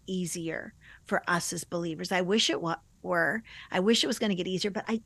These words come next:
Randy, I just don't think it is. And so that makes the letter that Peter wrote to the early church even more vital for our consumption and for our understanding and for us to stand upon it.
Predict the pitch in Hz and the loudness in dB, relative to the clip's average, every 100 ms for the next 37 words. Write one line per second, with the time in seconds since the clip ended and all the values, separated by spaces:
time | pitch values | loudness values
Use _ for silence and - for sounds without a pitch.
0 | _ 233 247 254 - 226 262 - 277 262 | _ -2 0 0 -2 -6 -4 -4 -2 -4
1 | - 247 220 - - 208 160 - - - | -2 -2 -2 -4 -4 -4 -4 -6 -8 -10
2 | - - - - 214 208 233 196 226 240 | -12 -20 -20 -4 0 4 4 6 6 6
3 | - 240 220 208 - - - - - 208 | 4 4 4 4 0 -6 -10 -6 2 4
4 | 202 196 185 170 - 220 - 214 - - | 8 6 6 2 -2 -6 -4 -4 -4 -2
5 | 233 214 208 190 190 180 196 185 185 - | 4 6 6 6 2 2 0 0 -2 2
6 | 196 190 190 - 180 165 156 - - - | 2 2 2 0 0 -2 -2 -4 -4 -14
7 | - _ 247 233 208 208 196 202 196 175 | -20 _ 6 6 8 8 8 8 6 6
8 | 190 190 185 175 196 - 185 - 202 180 | 6 8 6 2 2 4 4 2 -2 0
9 | - 214 202 - 202 190 180 - - - | 4 4 6 4 2 0 -2 -8 -18 -2
10 | 214 214 220 196 180 202 190 180 - 196 | 2 4 6 6 6 6 2 2 2 2
11 | 190 180 185 180 202 175 - 175 185 - | 2 2 0 0 -2 -2 -2 0 0 0
12 | - 175 - 170 165 160 170 156 151 | -4 -4 -2 -2 -4 -4 -4 -2 -6